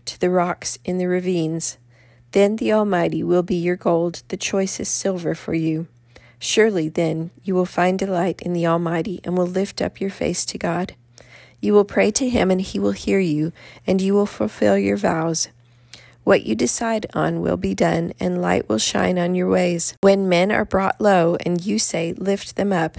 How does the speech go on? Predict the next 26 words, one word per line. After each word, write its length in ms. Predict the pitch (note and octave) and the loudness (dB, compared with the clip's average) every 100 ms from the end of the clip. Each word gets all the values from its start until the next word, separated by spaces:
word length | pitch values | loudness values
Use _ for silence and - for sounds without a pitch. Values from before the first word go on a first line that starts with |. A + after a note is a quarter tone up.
| - | -6
then 160 | F#3 F#3 | -2 0
he 180 | G3 F#3 | -2 -2
will 160 | F#3+ | 0
save 420 | F#3+ - F#3+ D4 - | 0 0 -4 -6 -8
the 80 | |
downcast. 840 | A3 E3+ E3 E3+ - F3 - - - - - - | -4 -2 -2 -4 -6 -6 -4 -4 -4 -10 -20 -16
He 160 | - F#3+ | -2 0
will 100 | F#3+ | 2
deliver 500 | F#3 F3+ G3+ G#3+ A#3 | 0 -2 -2 0 -2
even 400 | - G#3+ A#3 A#3 | -2 -2 -2 0
the 100 | A3 | 0
one 240 | E3+ E3+ | 0 -2
who 160 | F#3 E3+ | -2 -4
is 180 | F#3 F#3+ | -2 -2
not 260 | F3 - - | -4 -4 -4
innocent, 680 | F#3+ F#3 - F#3 - - - - - - - _ _ | -2 -2 -2 -4 -6 -8 -12 -20 -20 -20 -20 _ _
who 220 | - A#3 | -2 0
will 200 | A3+ A#3 | 0 -2
be 220 | A3 G3 | -2 -4
delivered 580 | G3 A#3 F3+ F3 E3+ F3 | -4 -4 -2 0 -2 -4
through 220 | - F#3+ | -4 -2
the 80 | F#3 | -2
cleanness 600 | - F3 F3+ E3+ D#3+ - - | -4 -4 -2 -2 -2 -2 -4
of 80 | F3 | -6
your 200 | E3 F3 | -4 -4
hands. 520 | G3 D3+ F3 F3 | -4 -4 -4 -4